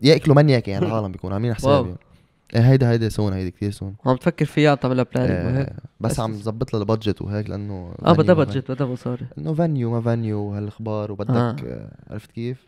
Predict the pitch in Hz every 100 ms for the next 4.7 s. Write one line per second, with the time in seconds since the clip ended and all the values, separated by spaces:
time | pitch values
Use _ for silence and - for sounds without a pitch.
0 | _ 101 113 156 - 147 131 101 - 95
1 | 101 123 120 123 123 123 123 117 - -
2 | _ - - - 110 - 151 185 185 196
3 | 98 147 156 143 123 120 - 123 120 120
4 | 123 - 110 110 - 107 -